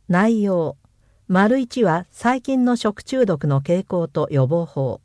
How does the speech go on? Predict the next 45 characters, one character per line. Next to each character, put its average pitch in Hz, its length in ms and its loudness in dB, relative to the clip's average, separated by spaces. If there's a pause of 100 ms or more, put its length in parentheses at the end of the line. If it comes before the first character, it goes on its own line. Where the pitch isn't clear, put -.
(760)
丸 220 300 2
二 247 180 2
は 185 220 -2 (240)
住 277 200 -4
ま 262 140 2
い 196 60 2
の 165 120 0
進 214 280 0
歩 156 140 -2
に 147 120 2
よ 139 140 2
る 160 220 -2
室 - 280 -6
内 247 220 -2
環 220 260 0
境 135 220 -2
の 131 100 -2
変 143 240 -2
化 131 160 -6
と 143 220 -6 (180)
ハ 196 220 0
ウ 240 80 -2
ス 226 160 -2
ダ 190 160 -2
ス - 100 -16
ト - 180 -6
対 156 220 -6
策。 - 380 -16 (1000)
定 262 240 2
員、 220 380 -2
各 240 340 -2
三 196 280 -2
十 208 180 0
名、 120 320 -6 (240)
先 208 240 -2
着 208 260 -4
順 180 200 -4
で 170 100 -4
す。 - 180 -14 (440)
参 247 240 -2
加 247 100 -4
費 214 160 -4
は 214 160 2
無 160 160 0
料。 156 380 -2